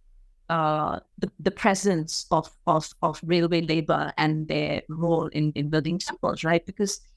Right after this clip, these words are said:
they really felt that the community had suffered from different kinds of erasures and silences, uh,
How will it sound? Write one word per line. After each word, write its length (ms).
they 120
really 220
felt 440
that 220
the 80
community 460
had 220
suffered 560
from 240
different 280
kinds 240
of 180
erasures 800
and 120
silences, 1120
uh, 320